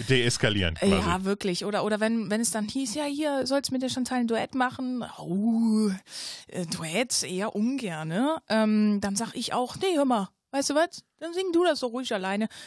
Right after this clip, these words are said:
Speaker 2: Steht dir auch viel besser.“ So, die Geschichte. Und dann ziehe ich mich zurück, mach meine Backings und dann ist gut. Also ich, ich hab, ich lass genug Platz für alle da, weil wir sind nun mal auch Milliarden Leute und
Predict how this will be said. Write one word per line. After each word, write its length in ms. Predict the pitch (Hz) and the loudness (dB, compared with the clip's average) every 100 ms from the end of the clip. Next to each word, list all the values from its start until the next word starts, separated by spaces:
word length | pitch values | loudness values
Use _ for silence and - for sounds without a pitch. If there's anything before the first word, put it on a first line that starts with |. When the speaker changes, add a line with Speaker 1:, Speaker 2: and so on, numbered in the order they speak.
| - | -8
Speaker 2:
Steht 340 | - 226 202 | -2 0 2
dir 100 | 214 | 0
auch 100 | 165 | -2
viel 140 | - 214 | -2 -2
besser.“ 440 | 180 - 151 - _ - | -2 -4 -6 -10 _ -6
So, 260 | 185 165 147 _ 202 | -2 -2 -2 _ -4
die 80 | |
Geschichte. 480 | 170 151 143 - 127 - - | -2 -4 -6 -10 -12 -14 -4
Und 100 | 214 | 0
dann 120 | 220 | 0
ziehe 120 | 214 | 0
ich 100 | 202 | -4
mich 140 | 196 - | -4 -4
zurück, 320 | 202 214 233 | -2 0 0
mach 160 | 190 | -2
meine 180 | 180 165 | -2 -4
Backings 540 | 165 175 - 226 220 202 | -4 -4 -2 -2 -2 -2
und 200 | 196 185 | -2 0
dann 160 | 202 | 0
ist 120 | 208 233 | 0 0
gut. 280 | 392 202 | -2 -2
Also 260 | - 180 185 - - - | -4 -2 -2 -6 -14 -10
ich, 260 | - - - - - - | -6 -4 -6 -10 -14 -10
ich 280 | 269 262 269 | -8 -6 -4
hab, 200 | 269 - - 208 | -6 -8 -14 -10
ich 260 | 202 233 | -8 -6
lass 300 | 240 254 240 | -4 -4 -4
genug 340 | - 233 277 - | 0 2 2 -2
Platz 480 | 214 190 - - - | -4 -2 -2 -4 -8
für 260 | - - - | -6 -6 -2
alle 180 | 214 202 | 0 0
da, 300 | - - 190 | -2 -6 -2
weil 300 | 185 185 - | -2 -2 -2
wir 200 | 196 196 | 0 2
sind 180 | 220 294 | 2 4
nun 140 | 220 | 2
mal 100 | 180 | 2
auch 220 | - 185 208 | 0 -2 0
Milliarden 420 | 196 185 190 185 | 0 0 -2 -2
Leute 360 | 180 185 233 220 | -2 -2 -2 0
und 160 | 202 | -2